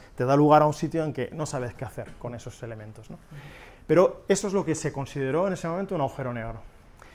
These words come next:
Y esos, ese agujero negro en los años sesenta, pues ya teníamos una solución maravillosa de las ecuaciones, no había ninguna duda de que funcionaba matemáticamente,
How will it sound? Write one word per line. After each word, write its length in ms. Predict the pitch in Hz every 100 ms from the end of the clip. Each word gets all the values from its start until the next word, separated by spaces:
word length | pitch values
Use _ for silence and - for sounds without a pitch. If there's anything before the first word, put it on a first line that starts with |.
| - - -
Y 140 | 139
esos, 260 | 160 185 -
ese 160 | 156 180
agujero 220 | 185 180
negro 160 | 196
en 60 | 151
los 100 | 127
años 160 | 139 139
sesenta, 540 | 151 185 170 185 190
pues 160 | - 127
ya 100 | 147
teníamos 440 | 175 185 180 143 -
una 200 | 143 147
solución 560 | 160 160 180 202 233 - - - - - - - - -
maravillosa 760 | 127 120 113 123 185 190 208 240 - - - -
de 260 | 120 113
las 160 | 117 110
ecuaciones, 680 | 120 117 185 196 202 202 -
no 180 | 127 127
había 260 | 135 151 127
ninguna 340 | 123 123 135
duda 240 | 143 165 143
de 100 | 123
que 80 | 120
funcionaba 460 | 127 - 123 131
matemáticamente, 800 | 131 135 139 139 156 180 180 196